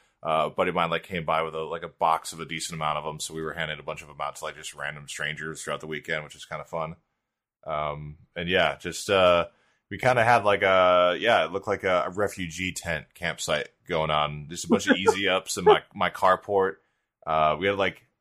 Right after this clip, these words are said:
Speaker 1: we had, we had, uh, I think Thursday night was gusty winds or Friday night, uh, up to, like, almost forty-five, fifty miles an hour gusts.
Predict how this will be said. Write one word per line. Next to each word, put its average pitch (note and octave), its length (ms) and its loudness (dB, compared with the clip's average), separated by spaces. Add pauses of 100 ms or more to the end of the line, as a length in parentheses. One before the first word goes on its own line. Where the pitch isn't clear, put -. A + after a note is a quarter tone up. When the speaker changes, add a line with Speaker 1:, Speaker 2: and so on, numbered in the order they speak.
Speaker 1:
we G2+ 80 -2
had, F#2 120 -4
we G#2+ 80 0
had, G2+ 140 -2
uh, F#2 260 2
I F2 60 -2
think G2 160 -8
Thursday A#2 300 0
night G#2 180 4
was E2+ 140 -6
gusty G2+ 320 -2
winds F#2 240 -2
or F2+ 40 -10
Friday F2+ 300 2
night, F2+ 340 0
uh, E2 360 4
up E2+ 100 -4
to, - 80 -6
like, E2+ 160 0 (100)
almost F2 240 -6
forty-five, F#2 440 0
fifty F2 160 -6
miles F2 220 -2
an F2 60 -4
hour E2 160 0
gusts. E2+ 460 -4